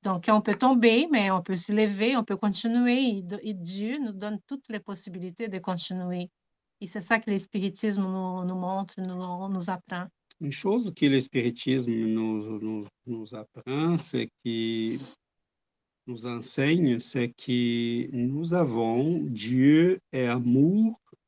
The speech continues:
Speaker 2: il est justice aussi. Euh, on apprend que, euh, nos actes ont des conséquences. C'est certain qu'une personne qui s'est, si s'est suicidée,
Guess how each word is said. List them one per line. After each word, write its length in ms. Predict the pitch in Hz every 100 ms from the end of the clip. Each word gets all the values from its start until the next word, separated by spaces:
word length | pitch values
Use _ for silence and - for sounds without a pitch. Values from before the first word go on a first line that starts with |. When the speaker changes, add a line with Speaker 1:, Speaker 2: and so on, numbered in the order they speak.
| _ _ -
Speaker 2:
il 220 | 131 123
est 140 | 120 120
justice 680 | 131 170 - - 233 -
aussi. 420 | 127 - - - - _ _ _ _ _ _ _ _ _ _ _ _ _ _ -
Euh, 960 | 117 117 113 113 110 110 110 107 113 - _ _ - 208 - _ _ -
on 180 | 131
apprend 500 | 135 127 131 151 202 220
que, 600 | - 143 165 208 196 127
euh, 280 | 113 117 110
nos 360 | 120 127 107
actes 400 | 123 196 - - 143 -
ont 200 | 135 202
des 180 | 190 131
conséquences. 1000 | 127 117 - 113 - 143 139 123 - 110
C'est 200 | - 107
certain 600 | - 127 - - 131 190
qu'une 260 | 170 117 117
personne 520 | 120 120 - 143 147
qui 100 | -
s'est, 260 | - 123 107
si 360 | - - 120
s'est 320 | 110 - 127
suicidée, 720 | 117 - 120 - 107 123 170